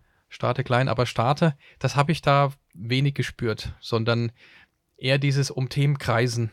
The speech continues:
und das immer wieder mal aufs Neue das große Ganze zeigen. Und das wollen wir jetzt ja anders auch machen. Wir können ja vielleicht jetzt noch mal einen kleinen Sneak geben. Ähm, welche Workshop-Elemente haben sich dann bei uns bewährt? Jetzt mal,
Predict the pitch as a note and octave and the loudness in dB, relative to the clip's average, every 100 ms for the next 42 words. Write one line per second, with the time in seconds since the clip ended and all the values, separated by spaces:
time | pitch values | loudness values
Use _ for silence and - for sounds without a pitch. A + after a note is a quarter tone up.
0 | _ - A#2+ A#2 - - A#2 - - - | _ -6 -4 -4 -8 -6 -4 -4 -8 -2
1 | E3+ E3+ C#3+ D#3 C#3 C3 C3 B2 A#2+ C3 | 0 2 2 2 2 2 0 -4 -4 -2
2 | B2 C#3+ B2+ - C3+ C3 A2+ C3 C#3+ C#3 | 0 0 -2 -4 -6 -4 -6 -6 -6 -8
3 | A2+ A2 C3+ - - - - - _ - | -4 -2 -4 -6 -20 -20 -20 -20 _ -6
4 | B2+ C3 - B2 B2 A#2+ C3+ B2+ - A#2+ | -4 -4 -4 -2 -2 0 0 -2 -2 -4
5 | C3 C#3 C#3+ A2 A#2 C3+ A#2+ A#2+ B2+ B2+ | -2 -4 -4 -6 -4 -2 -2 -2 -2 -2
6 | A#2 - A#2+ C3 - B2 A#2 B2+ A#2+ A#2 | -4 -6 -6 -6 -4 -4 -4 -4 -4 -2
7 | C#3 C#3+ D3 C#3 C#3 - A2+ A2+ A2+ A2+ | -2 0 0 0 -2 -6 -8 -6 -6 -10
8 | _ _ _ _ B2 B2 A#2 B2+ - - | _ _ _ _ -4 -2 0 -2 -4 -4
9 | B2 A#2+ B2 B2+ A#2+ A#2 A2+ A#2 B2 C3 | -2 0 0 0 0 0 0 -2 -2 -2
10 | - B2 A#2 A2+ - A#2 A#2 B2+ C#3 - | -2 -2 0 -2 -4 -6 -4 -4 -6 -12
11 | _ _ - A2+ - G#2+ G#2+ | _ _ -14 -12 -8 -8 -8